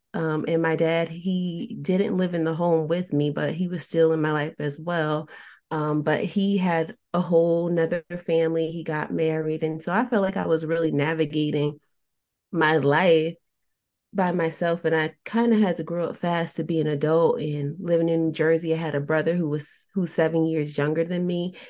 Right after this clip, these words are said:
And so that responsibility fell on me as well to a certain extent. So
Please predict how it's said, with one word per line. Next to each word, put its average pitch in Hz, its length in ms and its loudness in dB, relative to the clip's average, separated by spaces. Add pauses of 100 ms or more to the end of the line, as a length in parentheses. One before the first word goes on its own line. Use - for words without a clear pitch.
(140)
And 160 180 -2
so 160 260 0
that 160 280 -2
responsibility 160 960 -2
fell 156 320 0
on 151 160 -2
me 151 140 0
as 143 180 -4
well 156 280 -2
to 156 180 -6
a - 60 -2
certain 170 380 0
extent. - 440 -6
So - 300 -10